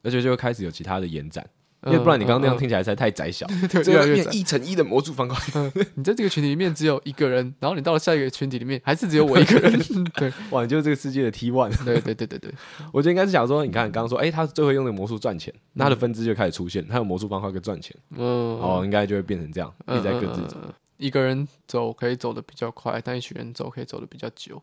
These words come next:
Speaker 1: 所以好像真的要趁年纪比较小的时候，一直找一些朋友们，然后跟他们说：“哎，刚刚我们来搞点屌的。”
Speaker 2: 哦，最后又回到这件事情。
Speaker 1: 对，因为我觉得，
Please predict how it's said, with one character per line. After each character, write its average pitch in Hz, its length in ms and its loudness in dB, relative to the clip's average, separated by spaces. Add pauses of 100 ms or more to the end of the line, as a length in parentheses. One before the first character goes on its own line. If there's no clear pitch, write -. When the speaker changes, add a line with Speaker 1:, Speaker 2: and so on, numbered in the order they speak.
Speaker 1:
所 - 160 -2
以 196 40 2
好 135 120 2
像 147 100 0
真 151 120 -2
的 151 40 -2
要 127 140 2
趁 110 340 -4 (200)
年 101 180 -4
纪 113 140 -4
比 80 60 -4
较 92 100 -2
小 - 220 -10
的 - 80 -20
时 - 100 -14
候， 87 280 -6
一 123 120 -6
直 104 100 -12
找 80 220 -8
一 85 40 -12
些 92 80 -8
朋 87 160 -8
友 80 140 -8
们， 60 160 -18
然 80 140 -8
后 85 40 -8
跟 87 80 -12
他 90 80 -6
们 87 80 -8
说 82 300 -6
：“哎， 98 120 -2 (120)
刚 98 100 -4
刚 90 40 0
我 85 40 -4
们 82 80 -4
来 85 80 -2
搞 85 200 -2
点 90 140 -4
屌 - 160 -8
的。” - 100 -20 (120)
Speaker 2:
哦， 151 220 4
最 165 100 0
后 165 120 4
又 151 80 2
回 127 120 -2
到 120 160 0
这 120 120 -6
件 117 120 -6
事 120 200 -10
情。 135 120 -4
Speaker 1:
对， 123 100 6
因 135 80 0
为 202 40 4
我 147 140 6
觉 98 120 -2
得， 92 260 2